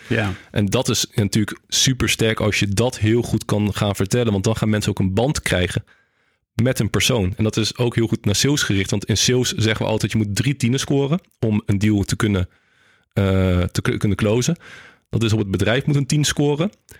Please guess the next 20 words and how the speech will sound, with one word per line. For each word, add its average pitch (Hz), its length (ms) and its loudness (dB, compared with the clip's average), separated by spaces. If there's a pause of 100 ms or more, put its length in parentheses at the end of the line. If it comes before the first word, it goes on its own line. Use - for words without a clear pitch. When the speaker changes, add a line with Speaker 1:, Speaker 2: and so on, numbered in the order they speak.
(220)
Speaker 2:
van, 117 220 -2
eh, 117 240 0
een 110 120 -2
tien 123 180 0
qua 117 160 -2
vertrouwen, 127 500 0 (680)
eh, 107 540 2 (300)
op - 180 -4
de 101 80 -2
persoon. 113 480 0
Dus - 240 -2
wie 120 200 2
is, - 100 -2
zeg - 160 -2
maar, 120 120 0
eigenlijk, 110 300 0
zeg 98 100 0
maar, 101 180 0
de 98 100 0
voorkant? - 600 -2